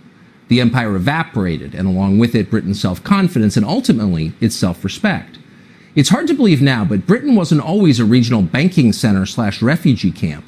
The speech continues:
It was a real place with a history and a language and a culture and a genuinely remarkable people.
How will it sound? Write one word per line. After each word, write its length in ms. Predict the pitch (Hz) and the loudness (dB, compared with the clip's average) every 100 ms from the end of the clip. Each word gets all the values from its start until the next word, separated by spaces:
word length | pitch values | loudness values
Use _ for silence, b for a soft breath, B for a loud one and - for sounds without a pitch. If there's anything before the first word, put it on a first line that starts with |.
| b b b b | b b b b
It 60 | 180 | 2
was 140 | 190 | 4
a 60 | 196 | 4
real 240 | 165 160 | 2 0
place 520 | 143 - 262 107 - - | -2 -4 -2 -2 -6 -4
with 120 | 113 | -2
a 40 | |
history 540 | 120 - 294 - 117 92 | -2 -2 -4 -2 -2 0
and 80 | |
a 40 | 92 | 0
language 540 | 110 202 226 120 98 | 0 2 2 2 0
and 100 | 98 | -2
a 20 | 98 | -4
culture 440 | - 226 202 117 | -4 -4 -2 -4
and 120 | 139 131 | 0 2
a 60 | |
genuinely 1000 | 110 104 120 202 233 160 120 101 90 82 - | 2 2 2 4 4 4 4 2 0 -4 -6
remarkable 540 | 127 110 95 - 101 101 | 0 2 2 -2 -4 -2
people. 440 | - 220 - 87 | 0 0 0 -8